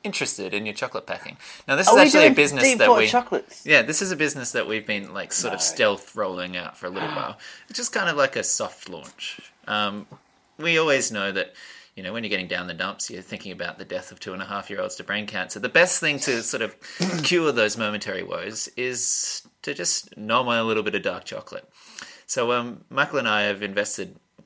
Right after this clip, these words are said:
Speaker 1: cool sort of hundred and twenty thousand dollars into the chocolate business. And we're proud to announce today the launch of the official Deep Thought Chocolate Podcast.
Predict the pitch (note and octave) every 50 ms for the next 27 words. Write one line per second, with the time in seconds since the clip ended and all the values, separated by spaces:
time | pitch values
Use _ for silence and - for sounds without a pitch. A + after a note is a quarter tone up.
0 | _ _ _ _ _ _ - - - D3+ C#3 C3 B2 A#2 A2+ G2 G2 - - -
1 | F2+ D#2+ D#2 F2 - - _ - - - B2 A#2+ A2 A2+ A2 G2+ G2+ F#2+ F#2+ -
2 | - - - A2+ A2 G2+ - G#2+ G2+ G2 G2 G2 F#2 F#2 F#2+ F#2 G#2 A2+ A#2 B2
3 | - - - - - A#2+ A#2 A2 - - - A#2+ A2+ A2+ A2+ A#2 A#2 A#2 A#2 A#2
4 | A2 B2 B2 - - F#3+ - D#4+ - - _ - - D#2+ - - - - - -
5 | _ _ _ - - - - - - - _ _ - G#2+ G#2+ A2 A#2 A#2 A#2+ A#2+
6 | A#2+ A#2+ B2 A#2+ A2 - A#2 - A#2 A2+ - - A#2 A2+ A2 - A2+ G2+ G2+ F#2+
7 | E2 - - - - - A2 A#2+ G2 - - - F3 - _ _ _ - - -
8 | - - - - - - - _ _ - - G2 G2 A2+ A2 A#2 A#2 A#2 A#2+ A#2+
9 | B2 C3 C3 - A#2+ A2+ B2 A#2 - B2+ - - A#2 G2+ _ - - A#2 A#2 A2+
10 | - - - - A2 G#2+ G#2+ G#2+ G#2 G#2 - - - _ _ _ _ _ _ _
11 | _ - - - - F#2+ - - - - - - F2 E2 - - E2+ E2 E2+ -
12 | - - - - - -